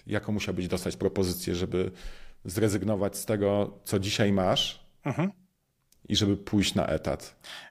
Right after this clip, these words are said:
Speaker 2: Wiesz
Speaker 1: Co
Speaker 2: co?
Speaker 1: by, co by musiał twój pracodawca położyć na stole?
Speaker 2: To nie jest kwestia pracodawcy. To jest kwestia
Speaker 1: Okej.
Speaker 2: jakiejś grubszej katastrofy w moim życiu w ogóle.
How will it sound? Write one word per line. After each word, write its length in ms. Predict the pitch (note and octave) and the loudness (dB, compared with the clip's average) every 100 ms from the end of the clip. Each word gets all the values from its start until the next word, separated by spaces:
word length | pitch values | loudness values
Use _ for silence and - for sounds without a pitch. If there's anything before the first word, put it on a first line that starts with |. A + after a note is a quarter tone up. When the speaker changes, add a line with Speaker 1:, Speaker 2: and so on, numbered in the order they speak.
| C3+ | -4
Speaker 2:
Wiesz 220 | F3+ - | 0 2
Speaker 1:
Co 80 | A#2+ | 4
Speaker 2:
co? 220 | G#2+ C#4 | 6 6
Speaker 1:
by, 20 | A#3+ | 4
co 140 | C#3 | 2
by 100 | A#2 | 4
musiał 300 | A2 G#2+ F#2 | 4 4 2
twój 180 | - G2+ | 2 0
pracodawca 500 | F#2 G2 E2+ - - | 2 2 0 0 -4
położyć 380 | E2 E2 E2 - | -4 -4 -4 -6
na 100 | E2 | -6
stole? 220 | - - | -4 -2
Speaker 2:
To 140 | G#3+ | 0
nie 60 | G#3+ | -2
jest 120 | D3+ | -2
kwestia 220 | G#2 - | -6 -12
pracodawcy. 500 | - G2 - - - - _ _ - | -14 -14 -12 -12 -14 -20 _ _ -2
To 60 | |
jest 140 | F#3 - | -2 -2
kwestia 460 | - F#3 - F#3 | -2 -2 2 4
Speaker 1:
Okej. 140 | A2 F#3 | 4 2
Speaker 2:
jakiejś 220 | F3+ C#3+ | 2 0
grubszej 440 | C#3 G3 - F3 | -2 -2 -2 -4
katastrofy 680 | - D3+ D3+ - F3 E3 D#3 | -2 -2 -2 -2 -2 -2 -2
w 80 | C#3+ | -4
moim 240 | D3 C#3+ | -2 -2
życiu 300 | B2+ C#3+ C#3+ | -4 -4 -6
w 100 | A2+ | -2
ogóle. 580 | C#3 B2+ A2+ G#2+ C3+ C4 | -2 -2 -4 2 4 4